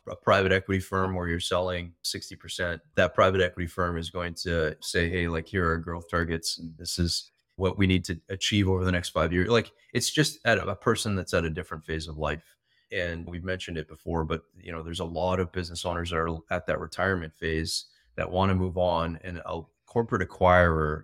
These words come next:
presents a logical opportunity for them. And this is why I'm beating this drum of saying, "Hey, corporate acquirers, A, it's awesome for, as a growth strategy." There's a McKinsey report out there that shows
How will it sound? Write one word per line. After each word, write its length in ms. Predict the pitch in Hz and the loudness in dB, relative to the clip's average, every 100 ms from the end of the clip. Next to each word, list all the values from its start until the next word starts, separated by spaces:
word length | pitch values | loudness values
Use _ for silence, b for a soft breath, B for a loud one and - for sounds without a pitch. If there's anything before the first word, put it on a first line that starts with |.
| _ | _
presents 560 | - 92 90 85 85 - | -12 -8 -6 -6 -6 -8
a 40 | 90 | -6
logical 600 | 82 82 85 87 85 76 | -2 0 0 -2 -4 -6
opportunity 480 | 82 85 - 85 82 | -6 -10 -14 -12 -10
for 160 | 78 69 | -12 -14
them. 200 | 71 76 | -12 -6
And 140 | 101 | 2
this 160 | 123 - | 2 4
is 140 | 110 | 2
why 320 | 98 98 95 92 | 6 8 8 6
I'm 160 | 87 87 | 2 -4
beating 280 | 92 87 85 | -6 -6 -6
this 160 | 80 | -8
drum 360 | - 90 90 85 | -4 -4 -2 -2
of 120 | 80 | -4
saying, 380 | - 92 82 85 b b b | -4 -4 -4 -8 b b b
"Hey, 160 | 107 95 | 4 6
corporate 400 | - 120 - 95 | 4 2 2 -2
acquirers, 760 | - 101 104 80 78 95 - - _ _ _ | 4 6 8 4 0 -4 -6 -8 _ _ _
A, 380 | - 120 110 110 | -10 -2 4 4
it's 240 | 110 95 - | 4 -2 0
awesome 400 | 101 104 - 95 | 4 4 4 0
for, 440 | 92 95 87 85 - | 0 -4 -4 -4 -8
as 120 | 87 | -10
a 40 | |
growth 280 | 85 95 98 | -4 -2 0
strategy." 540 | - 82 73 80 87 87 | 0 0 -2 -4 -10 -6
There's 220 | 92 87 | -6 -8
a 40 | |
McKinsey 460 | 87 - 101 92 90 | -12 -6 -6 -4 -6
report 320 | 90 - 85 | -6 -6 -4
out 140 | 85 | -4
there 160 | 82 82 | -2 -2
that 140 | 82 82 | -2 -2
shows 520 | - 90 87 87 - | 0 2 2 -2 -6